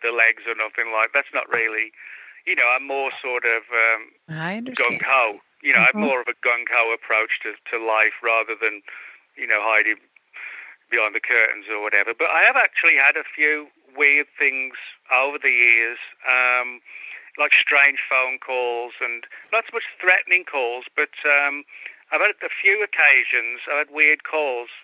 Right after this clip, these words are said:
Speaker 1: where people have, uh, basically, um, kind of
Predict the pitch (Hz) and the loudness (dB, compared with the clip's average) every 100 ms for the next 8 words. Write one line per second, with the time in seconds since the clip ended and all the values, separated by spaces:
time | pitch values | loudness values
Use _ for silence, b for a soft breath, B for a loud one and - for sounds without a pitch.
0 | _ 135 135 131 131 - B B B _ | _ 4 6 8 6 2 B B B _
1 | - 151 147 - 139 131 - _ 135 - | -4 0 0 0 -4 -4 -8 _ -14 -14
2 | _ _ 139 151 156 151 - 127 117 117 | _ _ 4 4 4 -4 -4 0 2 2
3 | 120 - 123 123 120 120 120 120 _ b | 0 0 2 4 4 2 0 -10 _ b
4 | b b b b b _ _ _ - 147 | b b b b b _ _ _ -2 2
5 | 147 143 135 | 2 2 -4